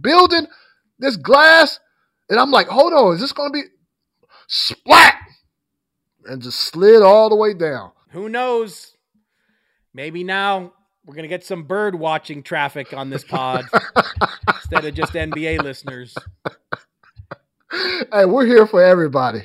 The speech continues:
Speaker 1: I, I just know that, I just know there are people out there that hear those thumps. And man, there, there's some people like producer Ryan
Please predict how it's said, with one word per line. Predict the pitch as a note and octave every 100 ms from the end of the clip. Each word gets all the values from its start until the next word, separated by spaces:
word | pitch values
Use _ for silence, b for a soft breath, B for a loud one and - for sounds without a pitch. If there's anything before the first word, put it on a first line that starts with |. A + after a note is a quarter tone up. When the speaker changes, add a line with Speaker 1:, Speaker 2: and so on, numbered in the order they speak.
| -
Speaker 1:
I, | G3 A#3 F3+ A3
I |
just | A3 G3+ G#3
know | A3+ A3+
that, | G#3
I | G3
just | G3+ G3
know | A#3 C4
there | B3+
are | A3+
people | - D4 A#3+
out | A#3 A#3
there | G#3
that | G3 F3+
hear | F#3+ A3
those | G#3 F#3+
thumps. | - B3 - - B B
And | F3+ F#3
man, | G3
there, | A#3 -
there's | G3+ G#3
some | A#3+ B3
people | - B3 A#3+
like | G#3 G3+
producer | F3 D#3+ A3 A#3+
Ryan | A3+ C4+ B3+ G#3